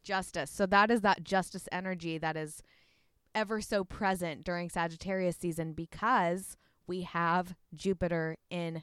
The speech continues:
Capricorn. That is the bridge becoming more strengthened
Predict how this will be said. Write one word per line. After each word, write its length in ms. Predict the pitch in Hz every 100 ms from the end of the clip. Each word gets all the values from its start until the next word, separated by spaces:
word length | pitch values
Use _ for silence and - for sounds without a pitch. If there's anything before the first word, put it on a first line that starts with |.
| _
Capricorn. 720 | 196 175 202 - 220 226 233 - -
That 160 | 165
is 140 | 170 165
the 80 |
bridge 600 | 160 170 190 185 160 156 - _ _ _ _ _ _ _ _ 185 214
becoming 560 | 190 - 196 196 185
more 560 | 180 185 185 180 170 - _ _ _ _
strengthened 760 | - - 185 190 143 78 50